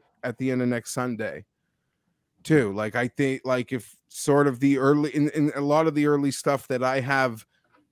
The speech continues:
done in looking at next week, um,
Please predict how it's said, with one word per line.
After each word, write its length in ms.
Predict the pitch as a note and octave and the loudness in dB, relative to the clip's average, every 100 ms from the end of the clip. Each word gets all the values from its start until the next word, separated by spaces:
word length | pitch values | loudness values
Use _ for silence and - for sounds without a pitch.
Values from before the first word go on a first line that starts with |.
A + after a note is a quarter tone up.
| _ - A#2+ G2 | _ -20 -10 0
done 500 | C3+ C#3 C3+ A#2+ A#2+ | 4 4 4 2 0
in 180 | B2+ B2 | -2 0
looking 340 | C#3 C#3 C#3 | 0 0 -2
at 180 | A#2+ G#2 | -2 -6
next 380 | A2 G#2+ - - | -6 -6 -8 -10
week, 480 | A2 G#2 G2+ - - | -6 -6 -8 -14 -12
um, 640 | - G#2+ G#2+ G#2+ G#2+ G#2+ | -6 -4 -2 -2 -2 -6